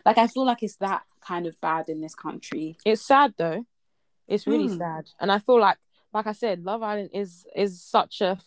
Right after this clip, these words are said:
Speaker 2: it seems fun. Like, genuinely, like, okay, don't get it wrong. Like, obviously, there's a lot of negative association with Love Island and, you know, the mental part I completely get. But in general, though, it seems like it is,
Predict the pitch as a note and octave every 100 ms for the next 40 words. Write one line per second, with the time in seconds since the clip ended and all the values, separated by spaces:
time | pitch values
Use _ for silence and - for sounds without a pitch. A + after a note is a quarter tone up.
0 | - G#3+ - D4+ C#4+ - - B3+ G3 F3+
1 | E3 _ _ _ - F3+ A#3 B3+ A#3 G#3
2 | G3+ E3+ - D#3 - G3 E3 _ - -
3 | _ G3 F#3 F3 E3 D#3 D3+ F#2+ _ _
4 | _ _ _ - - _ - E3+ E3 E3
5 | E3+ E3 E3+ E3 F3 - - E3 E3 D3+
6 | E3 - D3+ C#3+ D#3+ D#3 C#3+ D3 C3+ B2+
7 | B2 D3 _ _ _ - D3+ - C#3 D#3
8 | D#3 - D3+ - D#3+ B2+ C#3+ E3 F3+ D#3
9 | D#3 F3+ D3+ - D#3+ F3 F3 F#3 G#3 A3+
10 | F3 E3 D3+ D3+ A3 - _ _ _ _
11 | _ - - G#3 - C4 B3 A#3+ A3+ F#3+
12 | F3+ D#3+ - - F#3+ G3 G#3+